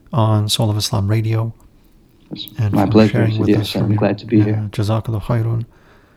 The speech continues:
Speaker 1: uh, for sharing from your wisdom, your experience, your insight. And I would, uh, like to conclude by inviting you and asking you if you would oblige to end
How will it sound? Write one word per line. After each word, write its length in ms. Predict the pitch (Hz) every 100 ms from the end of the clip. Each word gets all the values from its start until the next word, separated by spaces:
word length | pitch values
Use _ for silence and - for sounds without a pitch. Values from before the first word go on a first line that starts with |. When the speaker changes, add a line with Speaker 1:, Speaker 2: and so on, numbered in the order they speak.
| _ _ _ _ -
Speaker 1:
uh, 120 | 120 107
for 160 | -
sharing 400 | 95 120 113 110
from 200 | - 110
your 120 | 107
wisdom, 340 | 113 113 120 117
your 80 | 110
experience, 720 | - 127 120 117 110 - -
your 100 | 135
insight. 500 | 131 110 - 123 - _ _ - - - - - _ -
And 80 | 120
I 60 |
would, 240 | 117 117 117
uh, 340 | 113 110 127 - -
like 220 | 127 139
to 100 | -
conclude 480 | 127 110 - 120 117
by 140 | 120
inviting 460 | 160 107 117 117 113
you 280 | 117 127 190
and 40 |
asking 400 | 113 107 - 117
you 60 | 117
if 180 | - 143
you 60 |
would 260 | 113 113 - -
oblige 600 | 123 107 113 113 113 - - - _ _ _ _ -
to 580 | - 117 113 113 170 -
end 460 | 139 139 127 127